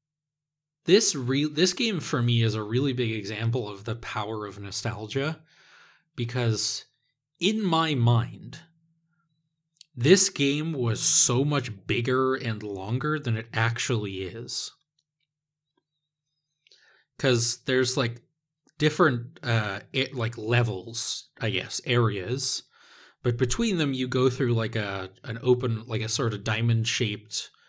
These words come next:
op-, quote-unquote open world, um,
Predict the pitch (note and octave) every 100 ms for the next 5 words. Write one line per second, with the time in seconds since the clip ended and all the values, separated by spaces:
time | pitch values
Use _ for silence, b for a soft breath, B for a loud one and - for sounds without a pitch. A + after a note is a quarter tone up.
0 | b b - B2 B2 - _ _ - C#3
1 | A#2 A#2 A#2 A2+ A2+ A#2 A2 A#2 G#2+ G#2+
2 | G#2 G2 A2 - b b b b b b
3 | - G#2+ G2+ G2 G2+